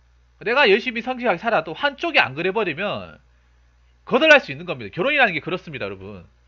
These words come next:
내가 열심히 살고, 내가 열심히 살고,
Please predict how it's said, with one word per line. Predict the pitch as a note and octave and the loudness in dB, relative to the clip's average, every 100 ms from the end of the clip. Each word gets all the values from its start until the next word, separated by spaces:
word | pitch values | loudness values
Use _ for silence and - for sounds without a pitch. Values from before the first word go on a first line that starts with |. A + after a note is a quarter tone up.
| _ _ _ _ - | _ _ _ _ -2
내가 | G3+ C4 | 4 6
열심히 | G3+ G3+ B3+ | 4 2 -8
살고, | G#3+ A3+ A3 G3+ F#3+ A2 D#2+ _ _ _ _ _ _ _ _ _ _ _ _ _ _ _ _ _ _ _ _ _ _ _ _ _ _ _ _ _ _ _ _ _ _ _ _ _ _ _ _ _ _ _ _ _ _ _ _ _ _ - | -8 -6 -4 -4 -4 -6 -12 _ _ _ _ _ _ _ _ _ _ _ _ _ _ _ _ _ _ _ _ _ _ _ _ _ _ _ _ _ _ _ _ _ _ _ _ _ _ _ _ _ _ _ _ _ _ _ _ _ _ -4
내가 | F#3 B3+ | 2 4
열심히 | G#3 A#3 B3 A3+ | 4 0 -6 -4
살고, | A#3+ A#3 B3 C4 B3+ | -2 -2 -4 -8 -10